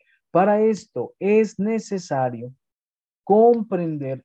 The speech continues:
el misterio de Dios contenido en la liturgia. Es decir, cómo Dios actúa en la liturgia como tal.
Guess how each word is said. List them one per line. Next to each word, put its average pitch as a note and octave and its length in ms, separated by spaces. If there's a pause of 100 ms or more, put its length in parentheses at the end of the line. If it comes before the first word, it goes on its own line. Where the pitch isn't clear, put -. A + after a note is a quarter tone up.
el F3 240
misterio G#3 680
de F#3 160
Dios G3 340
contenido G#3+ 960
en G#3 60
la G3+ 100
liturgia. A3+ 680 (580)
Es F#3 120
decir, A3 220
cómo C4+ 440
Dios A#3 400
actúa A#3+ 480
en A3+ 80
la F#3+ 80
liturgia G#3+ 500
como D#3+ 320
tal. A3+ 340